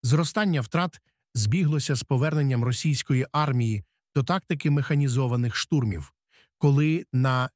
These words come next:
відносно невеликій ділянці фронту можна спостерігати скупчення техніки та, як наслідок,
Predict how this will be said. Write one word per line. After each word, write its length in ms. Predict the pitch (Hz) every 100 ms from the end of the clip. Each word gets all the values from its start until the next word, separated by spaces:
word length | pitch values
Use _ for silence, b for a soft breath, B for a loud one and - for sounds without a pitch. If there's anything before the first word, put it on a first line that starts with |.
| -
відносно 560 | 131 127 156 - 143
невеликій 540 | 131 123 131 135 127 123
ділянці 480 | 131 131 123 113
фронту 520 | 113 151 170 151 151 139 b b b
можна 420 | 127 185 190 165
спостерігати 840 | 143 147 131 151 139 156 160 151 - _
скупчення 760 | - - - 208 - 160 139
техніки 560 | 123 196 190 151 123 120
та, 300 | - 175 190 _ _ -
як 200 | 135 120
наслідок, 680 | 127 190 - 151 131 127